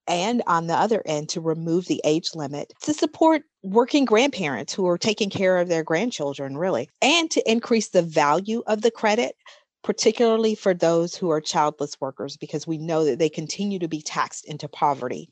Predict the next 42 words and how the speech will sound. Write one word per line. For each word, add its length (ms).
So 320
younger 340
single 460
childless 580
workers 540
need 340
a 80
larger 460
value 560
in 160
the 180
E 60
I 100
T 160
C. 320
And 160
then 200
finally, 420
of 80
course, 220
there's 480
expansions 640
of 180
the 80
C 240
T 180
C, 320
that's 240
the 120
child 300
tax 280
credit, 460
to 100
make 180
it 100
fully 300
refundable, 800
to 260
increase 360
the 120
dollar 300
value 540